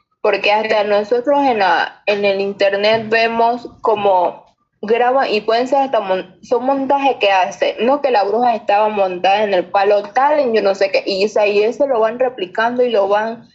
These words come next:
difundiendo, que, o sea, que la gente piensa que eso es verdad.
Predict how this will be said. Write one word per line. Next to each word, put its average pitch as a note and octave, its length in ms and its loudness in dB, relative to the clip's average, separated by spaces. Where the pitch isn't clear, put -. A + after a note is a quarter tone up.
difundiendo, A3+ 1080 -2
que, G#3 240 0
o G#3 80 0
sea, G#3+ 160 -2
que G3 80 0
la G#3 100 2
gente C4+ 260 0
piensa C#4+ 420 0
que A#3 220 2
eso C#4+ 220 -2
es G#3 140 -2
verdad. F3 500 -2